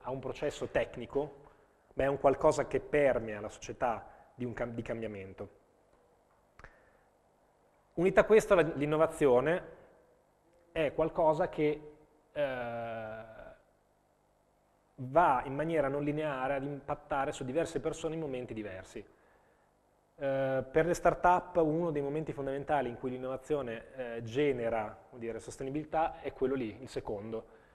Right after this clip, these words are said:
il momento in cui i primi pionieri adottano le tecnologie o i prodotti che quella start-up,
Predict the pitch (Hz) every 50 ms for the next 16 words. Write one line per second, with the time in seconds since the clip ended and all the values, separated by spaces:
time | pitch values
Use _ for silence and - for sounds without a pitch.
0 | _ _ _ _ 139 139 147 160 160 147 147 135 127 - 156 151 131 120 113 -
1 | - - - - _ _ - 131 - - 175 180 180 160 - 156 160 175 175 151
2 | 139 135 139 151 160 151 147 147 165 160 165 165 170 156 139 131 123 - 135 127
3 | 139 139 143 151 143 135 147 143 143 147 156 165 156 135 139 139 - 151 151 131
4 | 123 - 147 131 135 123 - 123 120 - - 123 - - 123 117 117 - - 143
5 | 127 120